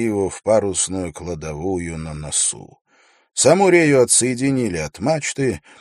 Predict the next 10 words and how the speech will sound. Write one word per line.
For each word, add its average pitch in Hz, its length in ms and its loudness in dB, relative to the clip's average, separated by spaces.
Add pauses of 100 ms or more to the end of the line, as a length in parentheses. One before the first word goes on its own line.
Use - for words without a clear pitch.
(120)
и, 95 80 2
аккуратно 151 580 4
развернув, 113 720 2
чтобы 92 300 -4
ненароком 107 580 0
ни 104 140 -2
с 90 60 -2
чем 110 340 0
не 95 80 -2
столкнуться, 127 960 0